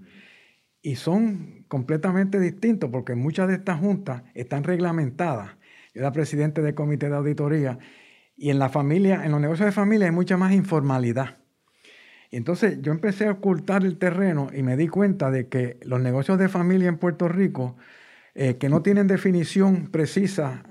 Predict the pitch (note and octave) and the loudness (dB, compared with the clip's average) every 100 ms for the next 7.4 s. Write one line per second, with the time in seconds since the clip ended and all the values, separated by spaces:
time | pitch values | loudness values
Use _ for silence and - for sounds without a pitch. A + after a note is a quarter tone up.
0 | - C#3+ C#3+ D#3+ E3+ E3+ F#3+ G#3+ D3+ B2+ | -8 -2 2 2 4 4 4 4 2 0
1 | B2+ A#2+ - B2 A#2+ - C#3+ B2+ C#3 D3+ | -2 -4 -4 -6 -6 -8 -6 -4 0 0
2 | E3+ E3 - - C#3+ D#3+ E3 D#3+ F3+ F3+ | 0 -2 -4 -4 -2 0 0 2 4 2
3 | C#3 C#3 C#3 B2 D3+ F3+ D#3 C#3+ C#3+ C#3+ | 0 -4 -4 -2 0 2 0 -2 0 0
4 | E3+ G3 G3 A#2 A2 - _ A#2+ A#2+ A2 | 2 2 0 -6 -8 -16 _ -12 -12 -12
5 | - - D3+ D3 F3 F3+ F#3+ - A#2+ - | -14 -4 -2 2 2 2 0 -2 -10 -14
6 | - - - - - - - D3 C#3 C#3 | -20 -20 -14 -10 -8 -8 -8 -2 2 2
7 | C3+ C3 B2+ - | 2 0 -4 -12